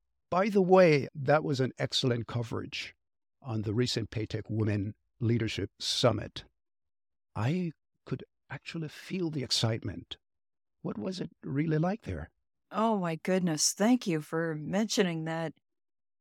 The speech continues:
Speaker 2: It was such a fabulous, uh, conference. And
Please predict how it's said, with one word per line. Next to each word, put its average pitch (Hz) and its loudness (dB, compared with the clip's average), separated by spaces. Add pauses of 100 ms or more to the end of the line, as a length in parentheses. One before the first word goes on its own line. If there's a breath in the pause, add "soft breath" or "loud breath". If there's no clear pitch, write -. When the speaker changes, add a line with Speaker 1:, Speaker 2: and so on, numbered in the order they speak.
(340)
Speaker 2:
It 233 6
was 226 4
such - 6
a 208 0 (280)
fabulous, 190 0 (260)
uh, 160 -2
conference. 165 -2 (640)
And 180 0